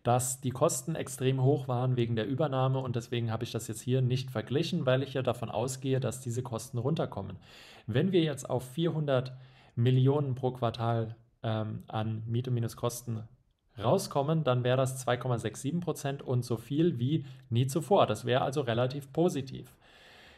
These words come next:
Trotzdem insgesamt, ähm, wäre es natürlich wahrscheinlich sinnvoller, zweitausendvierzehn fünfzehn zu kaufen, als jetzt zu kaufen, weil damals die Miete auch im Vergleich zu den Einnahmen der Mieter viel geringer war, als es jetzt der Fall ist.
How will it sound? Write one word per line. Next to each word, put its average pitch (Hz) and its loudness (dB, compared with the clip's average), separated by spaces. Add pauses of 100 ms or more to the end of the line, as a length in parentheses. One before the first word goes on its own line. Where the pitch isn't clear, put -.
(140)
Trotzdem 139 0
insgesamt, 156 0
ähm, 147 2
wäre 131 2
es 147 0
natürlich 147 -4
wahrscheinlich 135 0
sinnvoller, 139 2
zweitausendvierzehn 127 -4
fünfzehn 151 -6
zu 131 -12
kaufen, 131 -2
als 127 -6
jetzt 139 -4
zu 127 -8
kaufen, 117 -2
weil 131 0
damals 147 -2
die 135 -4
Miete 139 0
auch 131 -4
im 131 -8
Vergleich 127 -4
zu - -8
den 113 -4
Einnahmen 123 0
der 101 0
Mieter 131 -2
viel 147 -2
geringer 131 0
war, 113 0
als 123 -4
es 123 -8
jetzt 131 0
der 113 -2
Fall 107 -10
ist. - -18